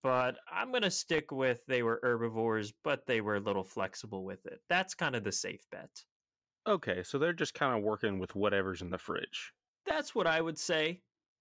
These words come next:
Speaker 1: That's my personal interpretation, but like I said, I'm covering a whole group. I'm covering a whole super order of animals. There's wiggle room here.
Speaker 2: Okay, I gotcha. I gotcha.
Speaker 1: But I think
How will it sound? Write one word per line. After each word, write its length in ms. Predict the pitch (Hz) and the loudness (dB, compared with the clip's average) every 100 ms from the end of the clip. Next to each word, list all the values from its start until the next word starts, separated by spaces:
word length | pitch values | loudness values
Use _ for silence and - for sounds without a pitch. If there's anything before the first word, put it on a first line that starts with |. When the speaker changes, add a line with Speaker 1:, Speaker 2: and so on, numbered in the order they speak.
| - | -2
Speaker 1:
That's 240 | 190 190 | -2 0
my 260 | 160 147 147 | 2 2 2
personal 500 | 143 - 139 - 139 | 0 -2 -2 0 -2
interpretation, 720 | 123 139 127 127 127 123 139 | 0 -2 -2 -2 -2 -2 -4
but 80 | 127 | -2
like 200 | 139 143 | 0 0
I 40 | |
said, 240 | 127 131 113 | 0 0 0
I'm 140 | 117 | 0
covering 320 | 147 139 127 | -2 0 0
a 80 | 110 | -2
whole 260 | - 131 120 | 0 0 0
group. 320 | 120 107 - | 0 -2 -4
I'm 80 | 127 | -8
covering 320 | - 139 131 | -4 -2 0
a 80 | 110 | 0
whole 380 | 127 127 120 117 _ _ | 2 2 0 -2 _ _
super 460 | - - 143 131 123 | -4 0 0 0 0
order 420 | 113 107 98 95 | 0 0 0 -2
of 180 | - 104 | -2 0
animals. 640 | 101 95 95 131 - - _ _ | 0 -2 -8 -10 -10 -10 _ _
There's 180 | 123 117 | -4 -2
wiggle 340 | 117 127 127 107 | 0 0 0 0
room 220 | 101 95 | -2 -2
here. 280 | 95 101 - _ _ _ _ _ _ - | -8 -12 -16 _ _ _ _ _ _ -4
Speaker 2:
Okay, 240 | 135 - - _ | -2 -4 -4 _
I 80 | 131 | 0
gotcha. 400 | 98 92 - - - - | 0 0 -4 -16 -20 -8
I 80 | 98 | -6
gotcha. 300 | - - - - _ _ _ _ _ | -6 -10 -14 -16 _ _ _ _ _
Speaker 1:
But 240 | 170 165 - | -2 -2 0
I 140 | 185 | 0
think 280 | 247 220 185 | 2 0 -2